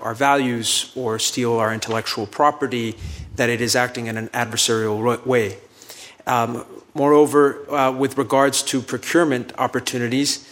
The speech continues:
uh, specifically, I would advocate for, um, a, a greater focus and emphasis on lifetime, uh, costs and life cycle costs,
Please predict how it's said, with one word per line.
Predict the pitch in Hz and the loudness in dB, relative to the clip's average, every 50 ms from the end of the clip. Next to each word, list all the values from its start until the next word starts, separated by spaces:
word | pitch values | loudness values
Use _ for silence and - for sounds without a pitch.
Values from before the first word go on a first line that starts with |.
| - - - - - - - | -20 -20 -20 -20 -18 -10 -6
uh, | - 139 | -4 -2
specifically, | 131 - - 139 - - 151 123 131 - - 123 123 131 123 - | -2 0 2 2 2 2 2 2 0 -2 0 2 2 2 0 0
I | - 123 131 143 | 0 0 2 2
would | 139 147 147 | 2 0 0
advocate | - 131 135 131 127 135 135 - 139 131 127 | 0 0 0 0 0 -2 0 0 0 0 0
for, | - - - 135 131 127 131 131 135 131 - - - | -2 -4 0 0 2 4 2 2 2 0 -4 -6 -2
um, | 131 120 117 117 113 113 110 117 110 - - - | 0 0 2 2 0 0 -4 -6 -10 -12 -14 -14
a, | 127 135 - - - | -14 -14 -14 -14 -16
a | - - - - | -18 -18 -14 -6
greater | - 127 120 117 | -2 -2 -2 -2
focus | 113 - - 135 127 - 131 - - | 0 2 2 2 2 2 0 -2 0
and | 120 123 | 0 -2
emphasis | 127 123 - 131 - - 131 127 - - - | -2 0 -2 -2 0 0 -2 -2 -4 -6 -6
on | - 120 113 117 | -8 -6 -4 -2
lifetime, | 117 123 127 - - - - 123 120 117 117 117 117 - - - - - _ - | -2 -2 -2 -4 -8 -8 -6 -4 -4 -4 -4 -6 -8 -12 -20 -20 -20 -20 _ -8
uh, | - 117 - | -6 -6 -4
costs | - - - 147 143 147 156 - - | -4 0 2 4 4 4 2 0 -2
and | - 117 | -4 -4
life | 117 120 120 - | -2 -2 -2 -2
cycle | - - 117 117 - 110 | 0 0 0 -2 -2 -6
costs, | 107 - - - 139 135 135 - - - - - - | -6 -6 -2 2 2 2 4 2 0 -4 -6 -8 -12